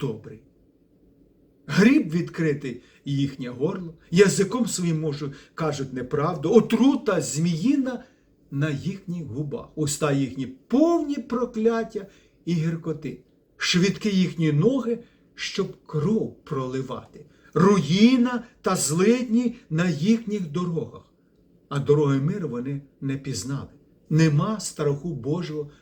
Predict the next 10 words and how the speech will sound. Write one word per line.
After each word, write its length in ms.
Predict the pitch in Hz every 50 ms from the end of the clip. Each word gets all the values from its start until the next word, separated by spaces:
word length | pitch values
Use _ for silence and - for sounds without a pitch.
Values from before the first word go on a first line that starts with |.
| _ _ _ -
перед 400 | - 147 147 143 131 110 - - -
очима 600 | 139 123 - - - - 156 156 147 139 135 131
їхніми. 720 | 120 110 110 123 139 131 - - - 123 113 98 92 92 _ _ _ _ _ _ _ _ _ _ _ _ _ _ _ _ _ _ _ _ _ _ _ _ _ _ _ _ _ _ _ _ _ _ _ _ -
Одного 420 | 147 143 139 147 147 127 131 131
разу 320 | 139 143 143 135 120 135
Ісус 400 | 127 127 120 - - 143 139 135
Христос 540 | - - 143 127 123 - - - 131 123 113
сказав, 520 | - - - 131 120 - 160 117 92 - - - - - - - _ - _ _ _ _ _ _ _ _ _ _
що 380 | - - - - - - 214
виходить 840 | 247 254 202 143 135 139 - - - 175 208 208 151 160 160 -